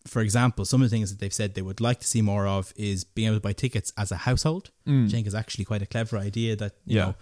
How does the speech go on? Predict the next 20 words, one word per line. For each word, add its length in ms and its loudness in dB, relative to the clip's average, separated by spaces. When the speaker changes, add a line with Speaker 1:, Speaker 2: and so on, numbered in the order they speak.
Speaker 1:
you're 80 -6
booking 220 0
four 220 -2
tickets 360 -4
for 200 2
your 200 2
family 440 2
or 80 0
for 220 -6
your 240 0
you 140 -2
and 60 0
your 100 0
roommates. 520 0
Um, 420 2
you 80 2
know, 200 2
if 240 -6
the 160 0
audience, 680 0